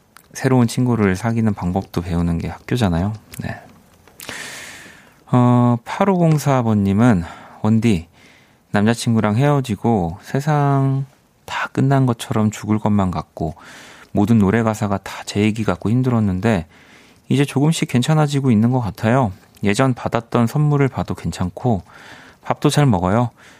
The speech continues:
시련의 아픔, 저 잘 극복한 거 맞죠?"라고, 어, 보내주셨습니다. 음. 극복하고 뭐 계시는 거겠죠. 이게 막 약간 영에 수렴하는 개념이 아니라서 그냥 쭉 그냥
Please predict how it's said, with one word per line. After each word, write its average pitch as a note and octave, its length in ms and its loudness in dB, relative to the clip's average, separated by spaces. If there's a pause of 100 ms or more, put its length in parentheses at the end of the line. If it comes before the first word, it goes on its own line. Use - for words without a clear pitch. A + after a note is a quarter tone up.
(140)
시련의 D3 520 0
아픔, E2+ 460 -2 (300)
저 - 140 -4
잘 F#2+ 360 -2
극복한 G#2+ 520 -2
거 B2 80 -2
맞죠?"라고, F2 960 -2 (480)
어, E2+ 120 -6
보내주셨습니다. - 1000 -2 (180)
음. - 60 -2 (1400)
극복하고 - 1200 0
뭐 G#2 140 2
계시는 F3 680 2
거겠죠. F#2+ 460 -2
이게 G#2+ 220 0
막 F#2+ 100 0 (100)
약간 F2+ 420 -2 (840)
영에 A2+ 280 4
수렴하는 B2+ 800 2
개념이 G2 380 0
아니라서 F2 640 -2
그냥 E2+ 200 -8 (120)
쭉 D3+ 560 -2
그냥 F#2 400 -2